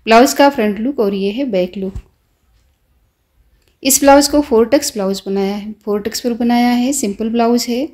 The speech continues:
विदाउट बेल्ट। बैक साइड पर बैक नेक डिजाइन भी बनाई है कट वर्क के साथ। कट वर्क और समोसा लेस से मैंने इस ब्लाउज को कंप्लीट किया है। फ्रंट साइड से ये ब्लाउज इस तरीके से दिखेगा और ये है बैक का साइड।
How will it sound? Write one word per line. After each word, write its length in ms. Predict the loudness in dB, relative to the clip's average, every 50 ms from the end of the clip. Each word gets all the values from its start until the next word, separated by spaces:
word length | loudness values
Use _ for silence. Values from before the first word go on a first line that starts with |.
| _ -4
विदाउट 380 | -2 0 2 2 2 2 0 0
बेल्ट। 360 | 0 0 0 0 0 -4 -6 -18 -20 _ _ _ _ _ _ _ _ _ _ _ _ _ _ _ -2
बैक 180 | 2 2 2 4
साइड 300 | 4 4 4 4 4 4
पर 140 | 2 4 4
बैक 240 | 6 4 2 2 0
नेक 180 | -4 -6 -4 -4
डिजाइन 340 | -6 -4 -2 -2 0 0 -2
भी 120 | -2 -4 -4
बनाई 320 | -2 -2 -2 -2 -2 -4
है 140 | -2 -4 -6 -4
कट 260 | -4 -6 -6 -6 -4
वर्क 180 | -4 -4 -4
के 100 | -4 -6 -8
साथ। 440 | -6 -6 -4 -6 -6 -6 _ -16 _ _ _ _ _ _ _ _ _ _ _ _ _ _ _ _ _ _ _ _ _ _ _ _ _ _ _ _ _ _ _ _ _ _ _ _ _ -2
कट 180 | -2 0 0 4
वर्क 300 | 4 6 6 6 4 0 -6 -10 -6
और 320 | -4 -2 0 0 0 -2 -2
समोसा 500 | -4 -2 -2 0 2 2 2 2 2 2
लेस 260 | 4 4 4 2 2 0
से 100 | 0 0
मैंने 280 | 2 2 2 2 2 2
इस 140 | 0 0 -2
ब्लाउज 280 | -4 -2 -2 -2 -2 -2
को 140 | -4 -8 -8
कंप्लीट 400 | -4 -6 -6 -6 -4 -4 -6 -6 -6
किया 240 | -8 -8 -6 -6 -4
है। 220 | -6 -6 -6 -8 -8 -10 _ _ _ _ _ _ _ _ _ _ _ _ _ _ _ _ _ _ _ _ _ _ _ _ _ _ _ _ _ _ _ _ _ _ _ _ _ _ _ _ 0
फ्रंट 200 | 2 4 4 4
साइड 280 | 4 4 4 4 4 2
से 140 | 2 0 0
ये 220 | 0 2 0 0
ब्लाउज 280 | 0 2 2 2 2 2
इस 140 | 0 -2 -4
तरीके 300 | -4 -4 -4 -4 -4 -6
से 140 | -4 -4 -4
दिखेगा 460 | -2 -2 -4 -2 -2 -2 0 0 0 2
और 140 | 2 2 2
ये 180 | 2 0 0 0
है 140 | 0 -2
बैक 260 | -2 -2 -2 -4 -4 -6
का 80 | -8 -8
साइड। 360 | -6 -6 -4 -4 -4 -6